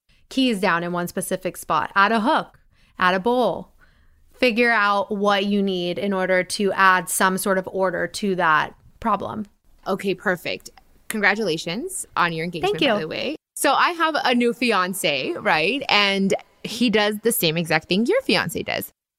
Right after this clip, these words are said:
Speaker 2: And that was my question, because now, yeah, I'm learning to pick and choose my battles. I'm like, "I don't wanna argue about the silliest things." So now I'm just like, "Okay, if it is, now that you mention this, easier for him because it's always on his side of the bed and I can't see it 'cause I'm on the right side and he's,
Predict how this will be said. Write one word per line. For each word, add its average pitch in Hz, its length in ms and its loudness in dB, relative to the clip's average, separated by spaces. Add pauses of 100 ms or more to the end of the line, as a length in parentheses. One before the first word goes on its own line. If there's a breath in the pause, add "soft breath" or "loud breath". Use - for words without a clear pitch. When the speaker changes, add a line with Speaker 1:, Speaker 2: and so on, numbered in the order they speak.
Speaker 2:
And 226 140 2
that - 120 4
was 294 140 0
my 311 120 -2
question, 240 380 0
because 196 300 0
now, 311 260 2 (440 soft breath)
yeah, 220 240 4
I'm 262 180 4
learning 254 580 2
to 285 140 0
pick 233 220 0
and 214 80 -2
choose 196 160 -2
my 180 100 2
battles. 143 300 2
I'm 165 60 -4
like, 165 120 -6
"I 202 60 -4
don't 240 80 0
wanna 285 260 -2
argue 185 300 2
about 156 240 0
the 156 60 -6
silliest 151 440 -2
things." - 360 -12 (320 soft breath)
So 247 220 2
now 247 200 2
I'm 262 100 0
just 269 140 -2
like, 247 140 2
"Okay, 180 360 0 (220)
if 233 180 2
it 247 180 0
is, 226 340 2
now 202 140 2
that 226 120 -2
you 220 80 0
mention 202 320 2
this, 151 240 -2 (640)
easier 226 460 0
for 185 120 -2
him 185 140 2
because 185 300 0
it's 208 180 0
always 202 260 2
on 190 140 0
his 180 160 0
side 180 160 0
of 170 60 0
the 175 60 -2
bed 156 260 0
and 185 120 -2
I 170 60 -2
can't - 320 -2
see 175 240 0
it 180 100 -2
'cause 185 120 -4
I'm 175 100 0
on 156 140 0
the 147 80 -4
right 147 240 -2
side 214 280 0
and 160 140 -2
he's, 160 180 -2